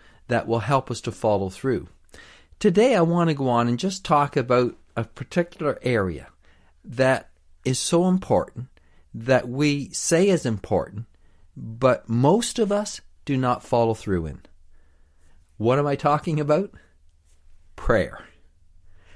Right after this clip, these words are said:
There is nothing that we as Christians say is more important than prayer, and yet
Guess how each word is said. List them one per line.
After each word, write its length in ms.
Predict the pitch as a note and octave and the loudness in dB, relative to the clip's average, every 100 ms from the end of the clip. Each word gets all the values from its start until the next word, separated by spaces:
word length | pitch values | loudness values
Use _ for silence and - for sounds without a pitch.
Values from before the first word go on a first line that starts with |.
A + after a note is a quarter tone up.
| - _ - | -20 _ 0
There 220 | C3+ B2+ | 0 0
is 340 | C3+ C#3 - | -2 -6 -4
nothing 720 | D3 D#3 G#3 A#3+ - A2 - - B2+ | -2 2 4 2 -2 -8 -10 -12 -2
that 220 | B2+ - | -2 -2
we 440 | B2+ D#3 F#3 F#3+ | -2 0 2 0
as 180 | - D#3+ | -2 -8
Christians 640 | - - D#3 - - C3 - | -6 -2 -2 -2 -10 -8 -6
say 480 | - C3+ D#2+ B1 - - - - - | -4 -4 -4 -8 -18 -20 -20 -20 -6
is 180 | B2+ A2 | -2 0
more 300 | A2 B2 D#3 | 2 2 2
important 540 | D#3+ - D3 C#3+ C#3 | 0 0 2 2 -2
than 120 | C#3+ | -4
prayer, 420 | C#3 - C#2+ - - - - - - - | -4 -6 -6 -8 -20 -20 -20 -20 -20 -6
and 160 | G#2+ G#2+ | -2 0
yet 280 | B2 B2+ | 0 0